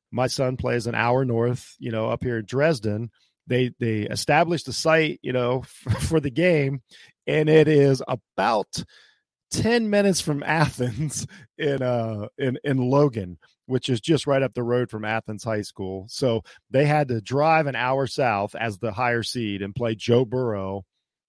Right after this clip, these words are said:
basically in his backyard. So that's the worst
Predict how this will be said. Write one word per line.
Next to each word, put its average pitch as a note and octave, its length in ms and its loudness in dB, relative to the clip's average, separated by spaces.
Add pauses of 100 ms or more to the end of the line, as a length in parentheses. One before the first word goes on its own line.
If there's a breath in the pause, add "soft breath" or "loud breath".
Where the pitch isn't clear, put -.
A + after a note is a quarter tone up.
(160)
basically A#2+ 480 0
in A2+ 80 -2
his A2 220 -4
backyard. G2+ 580 -6
So G2+ 160 -4
that's C#3 220 -2
the C3+ 100 0
worst C#3 480 0